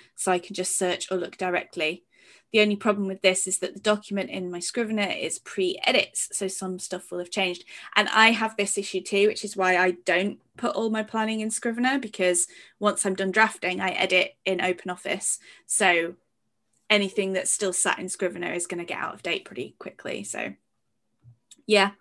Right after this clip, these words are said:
Um, Brett uses Scrivener and all the templates for characters, locations, et cetera, um, and adds links.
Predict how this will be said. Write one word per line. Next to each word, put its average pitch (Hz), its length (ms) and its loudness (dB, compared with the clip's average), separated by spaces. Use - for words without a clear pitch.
Um, 214 420 8
Brett - 440 4
uses 226 420 4
Scrivener 254 460 0
and 233 500 4
all 202 140 -6
the 196 80 -6
templates 247 760 -2
for 196 100 -12
characters, 208 580 -4
locations, 190 520 -4
et - 100 -14
cetera, 190 520 -6
um, 185 460 -4
and 190 140 -6
adds 175 300 -4
links. - 680 -2